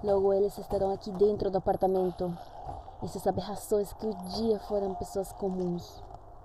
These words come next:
Eu fui uma das primeiras a vê-los. Eu e meu parceiro Cameron fomos atender um chamado em julho.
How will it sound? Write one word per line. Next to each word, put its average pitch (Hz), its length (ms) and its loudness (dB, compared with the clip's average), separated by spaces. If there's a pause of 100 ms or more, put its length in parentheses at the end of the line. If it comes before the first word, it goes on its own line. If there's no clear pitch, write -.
(340)
Eu 226 120 6
fui 240 220 4
uma 233 100 6
das 226 160 4
primeiras 233 540 4
a 196 60 8
vê-los. 180 580 4 (380)
Eu 202 360 4 (440)
e 226 100 2
meu 233 160 6
parceiro 220 400 2
Cameron 214 500 4 (440)
fomos 240 280 0
atender 247 320 6
um 233 80 4
chamado 220 380 6
em 196 80 4
julho. 175 500 2